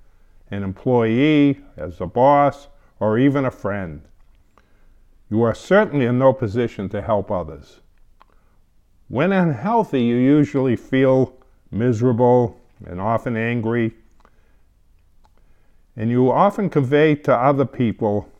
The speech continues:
how miserable and angry you are. You become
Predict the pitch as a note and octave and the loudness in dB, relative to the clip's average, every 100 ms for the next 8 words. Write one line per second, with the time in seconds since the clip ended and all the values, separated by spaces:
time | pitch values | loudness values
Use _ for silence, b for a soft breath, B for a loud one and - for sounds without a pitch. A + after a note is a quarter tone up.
0 | _ A2 A#2 A#2+ C3 D3 C3+ B2+ C3 B2+ | _ -6 -2 0 2 4 4 2 0 0
1 | A#2+ A#2+ B2+ A2+ A#2 G#2+ A2 A2+ A2+ A2+ | -2 -2 -2 -2 -2 0 0 0 0 0
2 | F#2 - _ _ _ _ _ _ _ _ | -2 -8 _ _ _ _ _ _ _ _
3 | _ _ _ G#2 G#2 A2+ G2 B2+ A#2+ A2+ | _ _ _ -6 -4 -6 -6 -4 -4 -4